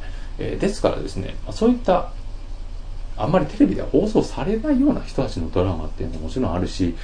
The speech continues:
まあ、その人たちにフォーカスを当てたいというのがその出発点だったと、えー、いうことみたいなんですよね。はい。ですので、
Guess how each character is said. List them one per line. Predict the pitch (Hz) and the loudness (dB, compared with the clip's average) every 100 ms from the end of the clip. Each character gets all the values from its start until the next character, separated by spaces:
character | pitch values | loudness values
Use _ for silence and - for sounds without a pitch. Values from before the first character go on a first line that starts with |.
| - - - | -8 -6 -4
ま | 101 | -4
あ、 | |
そ | - | 0
の | 202 247 | 2 2
人 | - - | 0 2
た | 151 | 2
ち | |
に | 156 190 - - - - - - - - - - - - | 2 2 0 -2 -6 -6 -6 -6 -8 -8 -8 -8 -4 0
フ | |
ォ | 104 | 2
ー | |
カ | 87 | 0
ス | - | -4
を | |
当 | - | -4
て | 95 | -4
た | 90 | -2
い | 82 | -4
と | - - 135 | -4 -2 0
い | |
う | 143 | 0
の | 185 | 0
が | 151 | 0
そ | - | -2
の | 104 | -4
出 | - - | -4 -2
発 | 92 - | -2 -2
点 | 71 | -8
だ | - | -8
っ | |
た | - | -8
と、 | - - - - - | -8 -6 -6 -6 -6
え | 98 87 | -2 -2
ー、 | 87 | 0
い | 90 87 85 | 0 0 -2
う | |
こ | 92 90 | -2 -4
と | - | -2
み | 90 | -4
た | - | -4
い | - | -4
な | |
ん | - | -6
で | - | -6
す | 139 | -2
よ | |
ね。 | 160 180 - - | -2 -2 -6 -2
は | - 165 - - - | 0 0 -2 -6 -6
い。 | - | -2
で | |
す | 196 | 0
の | 127 87 | 2 2
で、 | 101 104 85 90 | 4 4 2 -2